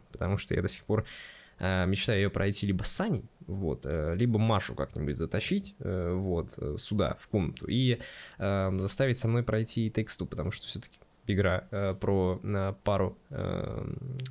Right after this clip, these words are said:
муж и жена, которая распадается. Мне кажется, такое проходить, э, с,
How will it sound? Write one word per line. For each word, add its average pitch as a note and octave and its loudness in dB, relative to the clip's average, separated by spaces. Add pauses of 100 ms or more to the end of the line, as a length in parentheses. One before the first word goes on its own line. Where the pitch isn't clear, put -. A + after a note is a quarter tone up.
муж G#2+ -4
и G2+ 0
жена, G2 2
которая F#2 -2
распадается. B2+ 0
Мне F#2+ 2
кажется, - -2
такое G#2 0
проходить, F#2+ 0
э, E2 0
с, - -2